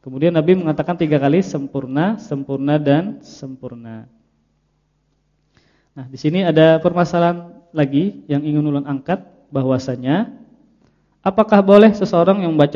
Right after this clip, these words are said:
Al-Qur'an dalam keadaan berabah atau telentang? Pian berabah membaca Al-Qur'an, itikaf uyuhan misalnya berduduk sudah berabah, berzikir, bertasbih,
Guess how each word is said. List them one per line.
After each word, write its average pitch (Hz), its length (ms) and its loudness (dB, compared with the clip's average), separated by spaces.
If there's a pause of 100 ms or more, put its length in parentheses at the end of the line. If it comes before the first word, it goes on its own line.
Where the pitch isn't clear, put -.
Al-Qur'an 180 640 -2
dalam 139 320 0
keadaan 135 640 -4
berabah 131 400 -4
atau 147 160 -8
telentang? 139 560 -6 (1400)
Pian 160 160 -2
berabah 143 320 0
membaca 135 320 -4
Al-Qur'an, 156 480 -4 (160)
itikaf 156 480 -4
uyuhan 160 320 0
misalnya 160 400 -2
berduduk 151 320 0
sudah 165 400 -2
berabah, 135 480 -4 (560)
berzikir, 151 720 4 (480)
bertasbih, 156 720 -2